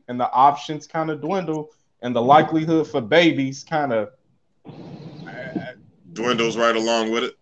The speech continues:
Speaker 1: Uh, you don't really see twenty-one-year-olds talking about "you wasting my time."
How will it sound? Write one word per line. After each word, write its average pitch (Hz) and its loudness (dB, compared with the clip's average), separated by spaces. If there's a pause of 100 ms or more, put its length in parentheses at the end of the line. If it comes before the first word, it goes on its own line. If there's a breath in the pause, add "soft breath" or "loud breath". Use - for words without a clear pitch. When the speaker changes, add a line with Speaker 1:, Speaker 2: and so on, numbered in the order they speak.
Speaker 1:
Uh, 107 -12 (240)
you 208 0
don't 220 6
really 202 6
see 185 0
twenty-one-year-olds 165 4
talking 143 2
about 131 4
"you 127 -2
wasting 135 0
my 117 0
time." 117 -4